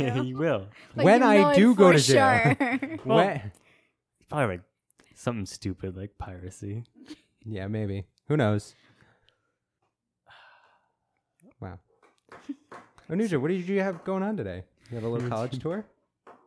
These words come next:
Speaker 1: I did. I was in Lesley University.
Speaker 3: How was it?
Speaker 1: It was pretty good. They have a little mall <laughs> in one of the buildings.
Speaker 3: Yeah? You buy anything?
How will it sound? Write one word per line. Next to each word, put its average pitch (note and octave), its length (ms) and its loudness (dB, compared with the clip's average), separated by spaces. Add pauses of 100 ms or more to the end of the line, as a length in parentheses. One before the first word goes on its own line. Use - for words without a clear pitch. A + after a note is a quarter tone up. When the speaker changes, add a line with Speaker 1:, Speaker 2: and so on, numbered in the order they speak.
(160)
Speaker 1:
I B3+ 120 -12
did. B3 400 -8 (380)
I A3 160 -18
was A#3 140 -18 (140)
in A#3+ 420 -16 (640)
Lesley D4 340 -12
University. A3 760 -18 (320)
Speaker 3:
How A#2 100 -10
was A2 160 -8
it? G2+ 120 -12 (540)
Speaker 1:
It A#3+ 60 -16
was B3+ 140 -16
pretty E4+ 260 -18
good. A4 340 -14 (200)
They B3+ 120 -12
have B3+ 160 -12
a B3+ 60 -12
little C4 240 -10
mall C#4 420 -6
<laughs> - 40 -8
in C#4+ 160 -2
one B3 160 -6
of A#3+ 180 -16
the A#3+ 120 -14 (320)
buildings. A#3+ 540 -16
Speaker 3:
Yeah? A#2 460 -6
You A#2 120 -6
buy G#2 180 -6
anything? D#3+ 280 -6